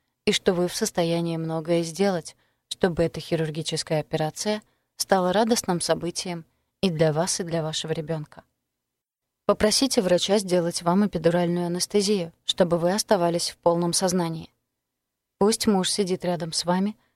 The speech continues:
у изголовья операционного стола. Если он колеблется, напомните ему, что все манипуляции будут выполняться за стерильным экраном. Он не увидит ничего неприятного.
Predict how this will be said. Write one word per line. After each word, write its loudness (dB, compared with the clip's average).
у 4
изголовья 4
операционного -4
стола. -6
Если 4
он 2
колеблется, -2
напомните 2
ему, -4
что -4
все -2
манипуляции -2
будут 0
выполняться -4
за 2
стерильным 0
экраном. -2
Он 8
не 8
увидит 2
ничего 0
неприятного. -4